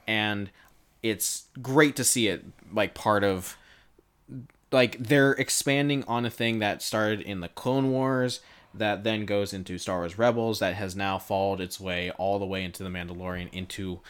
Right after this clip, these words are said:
live action. And that's obviously showing that they're not, they're not stopping where they're gonna expand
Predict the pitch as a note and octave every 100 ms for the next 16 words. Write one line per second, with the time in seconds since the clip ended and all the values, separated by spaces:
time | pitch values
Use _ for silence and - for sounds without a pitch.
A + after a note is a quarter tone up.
0 | - - E2 F2+ F2+ F2 E2+ - - D2+
1 | D#2+ - - - G2+ G2+ G2+ G2 - -
2 | - - G#2 A#2+ B2+ B2+ - C3 B2 A2+
3 | G#2+ G2+ A2+ A2 A2 G#2+ - _ G#2 A2+
4 | A2+ A2+ - - A2 G#2 G#2+ G2+ F#2+ F#2+
5 | G2 G2+ G2+ G2 G2 G2 F2+ F2+ - -
6 | G#2 G2 F#2+ F#2 F2+